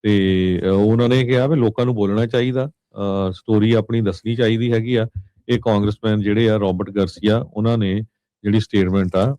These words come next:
ਉਹ ਜਾਰੀ ਕੀਤੀ ਹੈਗੀ ਆ। ਅਹ, ਇਹਨੂੰ ਵੀ ਸੇਮ ਉਦਾਂ ਹੀ ਕਹਿੰਦੇ ਵੀ, ਅਹ, ਇੱਕ ਵੈਨ ਦੇ ਵਿੱਚ ਜਦੋਂ ਉੱਥੋਂ ਅਰੈਸਟ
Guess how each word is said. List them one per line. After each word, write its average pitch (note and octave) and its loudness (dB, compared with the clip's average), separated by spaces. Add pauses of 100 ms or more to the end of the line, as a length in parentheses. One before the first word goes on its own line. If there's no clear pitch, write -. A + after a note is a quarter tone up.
ਉਹ F#2+ -2
ਜਾਰੀ F2+ 0
ਕੀਤੀ E2+ -8
ਹੈਗੀ F2+ 0
ਆ। D#2 0
ਅਹ, - -4
ਇਹਨੂੰ C#3+ 4
ਵੀ F3+ 4
ਸੇਮ C#3+ 0
ਉਦਾਂ B2 -2
ਹੀ C3 0
ਕਹਿੰਦੇ B2+ 0
ਵੀ, A#2+ 0
ਅਹ, F#2+ 0
ਇੱਕ G#2 -4
ਵੈਨ G2+ 2
ਦੇ A#2 2
ਵਿੱਚ A2+ -2
ਜਦੋਂ A2 2
ਉੱਥੋਂ A2 -2
ਅਰੈਸਟ G#2 0